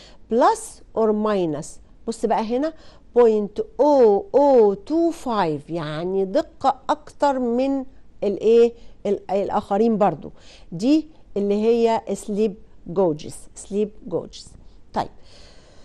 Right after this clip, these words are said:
آه، في عندنا هنا كلمتين عايزين نعرفهم كويس جدا، اللي هي عندنا هنا an accuracy of، دي لسه قلناها كتير في الاكزامبلز اللي فاتت،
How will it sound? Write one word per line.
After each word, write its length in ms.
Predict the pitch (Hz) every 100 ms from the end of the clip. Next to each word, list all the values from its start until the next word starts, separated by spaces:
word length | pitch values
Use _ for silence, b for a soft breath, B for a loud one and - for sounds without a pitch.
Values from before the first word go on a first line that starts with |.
| b b b -
آه، 340 | 226 240 240 -
في 220 | - - 415 440
عندنا 360 | 359 262 320 320
هنا 460 | 269 294 285 285 - - -
كلمتين 840 | 254 240 233 220 269 277 269 269 - - - -
عايزين 580 | 185 208 202 247 262 247
نعرفهم 460 | 202 190 226 240
كويس 340 | 196 214 202 165
جدا، 360 | 143 - 143 -
اللي 240 | 240 247 247
هي 460 | 320 339 311 311 302 -
عندنا 360 | - 196 240 262
هنا 400 | 233 247 247 254 B B B _ 262
an 420 | 302 339 349 311 - 226
accuracy 720 | 233 247 254 269 262 - 240 -
of، 80 | 175 185
دي 200 | 185 277
لسه 420 | 359 - 302 302 B B -
قلناها 380 | 220 226 294 285
كتير 400 | - - 269 277
في 140 | -
الاكزامبلز 680 | 214 - 185 202 254 226 175
اللي 160 | 185 185
فاتت، 400 | - 254 269 269